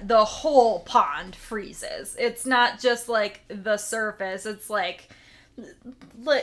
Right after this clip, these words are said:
well, it's at least, like, y-, you know,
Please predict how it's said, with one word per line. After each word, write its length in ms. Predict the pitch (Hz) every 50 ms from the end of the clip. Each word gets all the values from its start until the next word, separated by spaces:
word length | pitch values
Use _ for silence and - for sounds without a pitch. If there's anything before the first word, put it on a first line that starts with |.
| -
well, 400 | 220 262 285 381 370 370 370 392 - -
it's 260 | 330 277 262 - -
at 220 | 359 302 - 294
least, 420 | 339 349 381 392 381 - - - 277
like, 440 | 311 320 294 277 277 277 - - - - - _ 208
y-, 180 | 208 196 170 - _
you 180 | - 247 254 247
know, 360 | 233 220 208 196 196 - 196